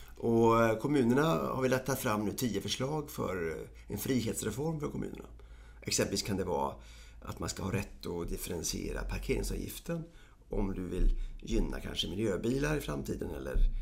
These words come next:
eh, bilpoolsbilar eller andra saker. Du ska få leka med P-avgiften. Du ska också slippa att ha en, en låsning i att när du bygger ett hus så måste det finnas ett visst mängd parkeringsplatser. Men det är väldigt gammaldags eftersom det är ju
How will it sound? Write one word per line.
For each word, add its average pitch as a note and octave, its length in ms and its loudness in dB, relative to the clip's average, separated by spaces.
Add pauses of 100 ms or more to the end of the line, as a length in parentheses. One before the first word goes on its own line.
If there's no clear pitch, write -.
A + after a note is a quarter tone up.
(420)
eh, - 80 -10
bilpoolsbilar - 1080 -6
eller G#1 140 -12
andra - 180 -14
saker. - 180 0
Du - 80 10
ska - 100 4
få G#2+ 120 0
leka A#2+ 480 0
med F#2 260 -2
P-avgiften. - 680 -4 (640)
Du - 80 -12
ska - 140 -4
också - 140 -4
slippa - 440 0
att - 120 0
ha E2+ 300 -4
en, - 60 -8 (600)
en G2+ 120 0
låsning G#2 580 0
i F#2+ 60 -2
att F#2+ 100 -8
när F#2 60 -8
du G2+ 60 -6
bygger G2 240 -6
ett - 160 6
hus E3 360 2
så - 140 -2
måste G2 200 -4
det - 40 -10
finnas G#2 220 -6
ett - 140 -12
visst - 240 -6
mängd - 220 -2
parkeringsplatser. - 800 -8 (480)
Men G#2 140 -4
det A2+ 60 -2
är - 20 0
väldigt G#2+ 160 -2
gammaldags F#2+ 640 -4
eftersom G#2 400 -6
det G#2 60 0
är F#2+ 40 -2
ju G#2+ 140 -2